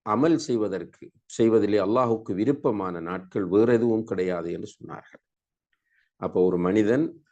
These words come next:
இந்த பத்து நாட்களில் செய்கிற அமல்கள் தான் அல்லாஹுக்கு மிக விருப்பமானவை என்று சொல்கிறார்கள். இப்ப சஹாபாக்கள் கேட்டார்கள், "வலல் ஜிஹாது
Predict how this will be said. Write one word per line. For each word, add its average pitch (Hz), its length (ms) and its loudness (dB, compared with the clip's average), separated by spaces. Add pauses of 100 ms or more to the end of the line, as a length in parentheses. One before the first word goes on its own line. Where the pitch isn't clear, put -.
(120)
இந்த 92 200 -4
பத்து - 360 -4
நாட்களில் 110 520 -2
செய்கிற 87 480 -4
அமல்கள் 101 440 -2
தான் 120 260 -4
அல்லாஹுக்கு 98 600 -4
மிக 110 380 -2
விருப்பமானவை 85 960 -2 (1000)
என்று - 260 0
சொல்கிறார்கள். - 640 -8 (760)
இப்ப 127 300 -2
சஹாபாக்கள் 139 560 2
கேட்டார்கள், 104 760 -4
"வலல் 104 300 0
ஜிஹாது 104 520 -2